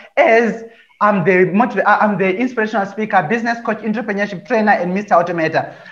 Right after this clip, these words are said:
The rest, I do them and brand them with their own names. But they might not know me,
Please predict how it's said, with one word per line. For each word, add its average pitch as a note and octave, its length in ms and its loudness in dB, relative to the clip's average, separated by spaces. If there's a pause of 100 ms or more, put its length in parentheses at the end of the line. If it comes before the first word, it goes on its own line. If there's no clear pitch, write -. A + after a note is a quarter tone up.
The D3+ 240 2
rest, A3 540 0 (200)
I G3+ 180 0
do G3+ 300 -2
them F3 300 0
and F#3+ 280 2
brand G3 380 2
them C#3 240 0 (160)
with F#3+ 200 -2 (120)
their F3+ 300 0
own F3 240 0
names. B2+ 380 -4 (300)
But G3 380 2 (680)
they D3+ 520 2
might A3+ 340 2
not B3+ 220 -2
know A3 360 4
me, G#3+ 520 0